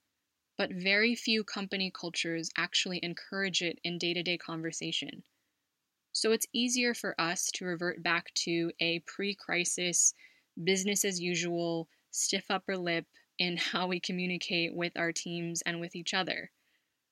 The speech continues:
When someone shares their feelings, ignorers tend to listen nervously, their eyes downcast, saying as little as possible for fear of saying the wrong thing. But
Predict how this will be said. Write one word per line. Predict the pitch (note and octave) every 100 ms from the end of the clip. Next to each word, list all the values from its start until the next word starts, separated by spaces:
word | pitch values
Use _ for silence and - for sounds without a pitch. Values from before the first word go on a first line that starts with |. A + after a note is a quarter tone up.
| _ -
When | G#3+ G#3+
someone | A3+ A#3+ C4
shares | - G#3+ G3+ A3+ G#3
their | F3+
feelings, | - F3+ F3+ D#3+ E3 E3+ -
ignorers | F3+ F3+ F3+ F#3 G3 G3+ G3+ -
tend | - F#3+ F#3+ F#3+ - -
to | F3 E3+ E3 _ _ -
listen | F3+ F#3+ G3 G3+ F#3
nervously, | D#3+ D#3+ E3 - F#3 A3 A#3+ _ _ _ _ _ _ _ -
their | F#3 E3
eyes | E3 F#3 E3+
downcast, | E3+ E3 E3+ - E3 F#3 - -
saying | - - F3 F3 -
as | F3 E3
little | F3 F#3 F#3
as | G3 -
possible | - E3 - E3+ E3+ G3 _ _ _
for | - G3
fear | - G3 G3+
of | G3
saying | - F3 E3+
the | E3+
wrong | D#3+ D#3+ D#3+ -
thing. | G#3 D3+ A#2 - _ _ _ _ _ -
But | G3+ G3